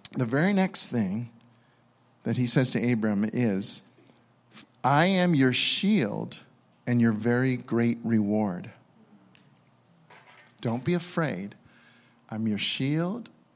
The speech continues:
I'm your very great reward. What does God do? As long as we stay engaged with him, even if we're in a bad place, even if we're afraid, even if we're doubting,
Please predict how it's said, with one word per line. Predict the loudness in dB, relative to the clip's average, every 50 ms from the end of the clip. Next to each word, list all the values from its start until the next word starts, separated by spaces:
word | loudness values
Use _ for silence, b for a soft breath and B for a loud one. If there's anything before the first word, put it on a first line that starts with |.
| _ _ _ -2
I'm | 0 2 2
your | 2
very | 0 0 -2 0 0 0 0
great | 0 0 -2 -2 0
reward. | -2 -2 -2 0 -2 -2 -2 -2 0
What | 0 0 0 0
does | -2 -2 -2 -4
God | -6 -4 -4 -2 -2 -4 -4
do? | -4 -2 -2 0 0 -2 -2 B B B B B B B
As | -2 -2 0 2
long | 2 2 2 2 2 0
as | 0
we | 0 -2
stay | -4 -4 -2 0 2 2 2
engaged | 2 0 0 0 0 -2 -2 -4
with | -6 -4 -4
him, | -4 -4 -2
even | 0 0 0 0 2 2 2
if | 0 0 0
we're | 0 0 2
in | 2
a | 2 0
bad | 0 0 0 0 2 0 0 -2
place, | -2 -2 -2 -2 -2 -2
even | -2 0 0 2 0
if | 0 0 -2 -2 -2
we're | -2 -2
afraid, | -2 -4 -4 -4 -2 0 0 0 0 0
even | -2 -2 -2 -4
if | -4 -4 -4
we're | -6 -6
doubting, | -4 -2 0 0 0 0 -2 -2 -2 -4 -6